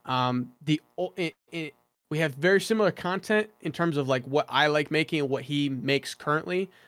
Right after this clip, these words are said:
Um, the only difference is he uses a voice,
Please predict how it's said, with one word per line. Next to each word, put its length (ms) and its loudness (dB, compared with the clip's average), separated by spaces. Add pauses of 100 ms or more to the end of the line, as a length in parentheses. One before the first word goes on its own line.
(260)
Um, 560 -4 (720)
the 200 -4
only 240 0
difference 380 -2
is 160 -8
he 140 -4
uses 400 -2
a 80 -2
voice, 420 -2